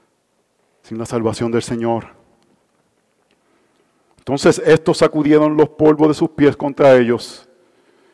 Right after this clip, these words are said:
y se fueron a Icono. Y mira lo que dice aquí: "Y los discípulos estaban continuamente llenos de gozo y del Espíritu Santo".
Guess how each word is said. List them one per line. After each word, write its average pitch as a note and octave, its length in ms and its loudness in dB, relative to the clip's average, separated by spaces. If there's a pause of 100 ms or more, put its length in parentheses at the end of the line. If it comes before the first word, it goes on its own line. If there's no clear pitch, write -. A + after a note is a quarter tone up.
(160)
y G2+ 60 -18
se A#2+ 120 -6
fueron C3 300 -4
a C3 40 0
Icono. A#2+ 420 -4 (1500)
Y G#2+ 80 -16
mira A#2 180 -4
lo E3 140 -2
que F3+ 80 0
dice E3 240 0
aquí: A#2+ 320 -8
"Y A#2+ 120 -8
los A2+ 180 -4
discípulos F#3 920 -4 (120)
estaban B2+ 760 -2 (1000)
continuamente F3 1500 2 (300)
llenos F3 380 4
de F3 100 6
gozo B2 640 0 (340)
y A#2 80 -4
del A#2 140 4
Espíritu A2 320 -4
Santo". F2 480 -14